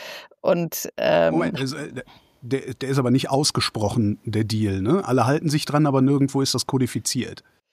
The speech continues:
Speaker 1: Nee, das
Speaker 2: Sondern
Speaker 1: steht
Speaker 2: wenn,
Speaker 1: natürlich
Speaker 2: wenn
Speaker 1: nicht
Speaker 2: du,
Speaker 1: da
Speaker 2: wenn du eine
Speaker 1: geschrieben.
Speaker 2: Porsche-Fahrt in Spanien geschenkt kriegst, dann schreibst du auch positiver Porsche.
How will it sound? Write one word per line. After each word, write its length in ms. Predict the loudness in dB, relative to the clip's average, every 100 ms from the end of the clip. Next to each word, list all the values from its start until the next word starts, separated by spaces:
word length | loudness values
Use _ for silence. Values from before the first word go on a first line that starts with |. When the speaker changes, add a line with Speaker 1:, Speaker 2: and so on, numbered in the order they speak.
| _ _ _ 2
Speaker 1:
Nee, 220 | 4 4
das 140 | 2
Speaker 2:
Sondern 60 | -2
Speaker 1:
steht 120 | -4
Speaker 2:
wenn, 80 | -6
Speaker 1:
natürlich 240 | -4 -2
Speaker 2:
wenn 60 | -2
Speaker 1:
nicht 80 | -2
Speaker 2:
du, 40 |
Speaker 1:
da 60 | 0
Speaker 2:
wenn 60 |
du 40 | 0
eine 240 | -2 0
Speaker 1:
geschrieben. 180 | 0 0
Speaker 2:
Porsche-Fahrt 460 | 0 -4 -2 0 0
in 80 |
Spanien 440 | -2 0 2 4 2
geschenkt 360 | 0 0 -2
kriegst, 320 | -2 -4 -2 2
dann 320 | 4 4 2
schreibst 360 | -2 -2 -2 -2
du 60 |
auch 180 | -4 -6 _
positiver 480 | -4 -2 -2 -4 -4
Porsche. 360 | -6 -8 -10